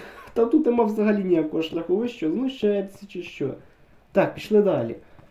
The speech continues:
Пішли далі, мені потрібно знайти хоча б якусь зачіпку.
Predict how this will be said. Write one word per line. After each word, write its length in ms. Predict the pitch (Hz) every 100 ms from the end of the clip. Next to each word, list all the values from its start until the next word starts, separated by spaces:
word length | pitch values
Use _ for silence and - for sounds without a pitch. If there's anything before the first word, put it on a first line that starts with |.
| _ -
Пішли 280 | 151 - 180
далі, 300 | 214 254 190
мені 220 | 170 202
потрібно 420 | 202 175 190 185
знайти 260 | 175 180 190
хоча 200 | 175 175
б 60 | 170
якусь 260 | 170 175 170
зачіпку. 600 | 208 226 170 151 -